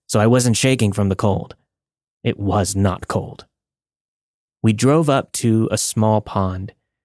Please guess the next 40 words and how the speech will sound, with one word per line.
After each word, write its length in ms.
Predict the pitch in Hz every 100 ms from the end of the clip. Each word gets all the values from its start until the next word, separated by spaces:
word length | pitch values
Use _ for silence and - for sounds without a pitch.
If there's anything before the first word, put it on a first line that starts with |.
| _
and 100 | -
I 40 | 127
began 240 | 131 139
to 60 | 127
get 140 | -
nauseous. 680 | 107 98 95 - 98 - - _ _ _ _ _
I 140 | - 107
was 160 | 113
now 160 | 113 107
visibly 460 | 101 131 110 101 95
shaking 500 | - 98 95 104 98
and 100 | 98
told 240 | 120 107
my 140 | 104
husband, 420 | 98 107 - 107 98
"We 120 | 127
need 180 | 175 165
to 120 | 95 -
go 260 | 110 95 87
because 300 | 104 107 98
I 80 |
have 160 | 123 139
a 140 | 98 -
bad 260 | - 120 101
feeling 360 | - 110 92 87
about 280 | 98 92
this." 300 | - 95 - - _ _ _ _ _ _ _ _ _ _
He 100 | -
yelled 320 | 110 123 151 165
out 180 | 151 -
to 100 | 123
Warren 400 | 101 98 98 95
and 120 | 98
Jacob 380 | 110 98 95 101
again, 460 | 95 98 95 107 _
but 120 | - 101
they 100 | 104
didn't 220 | 101 98
hear 240 | 113 101
us. 280 | - - -